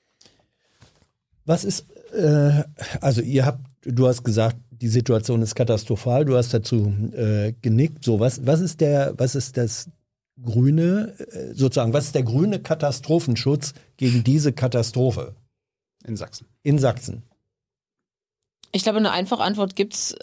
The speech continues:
Speaker 3: <laughs> darauf logischerweise nicht, aber eine Sache
Speaker 1: Wir nehmen auch komplizierte.
Speaker 3: <laughs> Also ich glaube, ein wichtiger Punkt,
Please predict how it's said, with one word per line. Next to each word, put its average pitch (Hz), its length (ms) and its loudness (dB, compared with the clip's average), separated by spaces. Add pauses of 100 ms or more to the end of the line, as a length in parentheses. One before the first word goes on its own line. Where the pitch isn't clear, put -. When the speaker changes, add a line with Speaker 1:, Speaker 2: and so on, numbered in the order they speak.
(120)
Speaker 3:
<laughs> - 280 -6
darauf 190 260 0
logischerweise 185 640 -2
nicht, 185 220 0
aber 185 160 -2
eine 202 200 -2
Sache 185 160 0
Speaker 1:
Wir 120 140 4
nehmen 151 180 2
auch 147 160 0
komplizierte. 123 680 -2
Speaker 3:
<laughs> - 40 2 (960)
Also 185 240 0 (520)
ich 196 100 -4
glaube, 208 320 -2
ein 208 220 0
wichtiger 233 380 0
Punkt, 220 420 -2